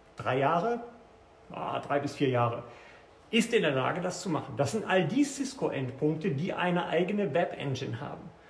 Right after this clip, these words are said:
Das ist Cisco Room Kits, Cisco Room fifty-five seventy, das ist, äh, die, die Webex Boards,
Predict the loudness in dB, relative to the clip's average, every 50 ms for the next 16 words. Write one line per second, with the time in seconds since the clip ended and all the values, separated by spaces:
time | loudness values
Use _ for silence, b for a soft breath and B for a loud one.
0 | B B B -8 -6 -4 -4 -4 -6 -6 -10 -16 -20 -20 -20 -20 -20 -8 -6 -6
1 | -6 -4 -2 0 0 2 0 2 6 6 8 8 6 4 -2 -12 B B B B
2 | B B -10 -4 -2 -2 -2 -2 -2 -2 -2 0 0 -2 -2 -4 -6 -6 -8 -10
3 | -4 -2 0 2 2 0 0 2 2 2 4 4 2 -2 -2 -2 -2 -2 -2 -4
4 | B B B B -6 -4 -4 -4 -2 -4 -4 -4 -4 -4 -4 -2 0 2 4 4
5 | 6 6 6 4 4 2 0 -4 -4 -4 -4 -6 -6 -4 -2 2 4 4 4 4
6 | 2 -2 -2 -2 -2 0 0 0 0 -2 -4 -10 -14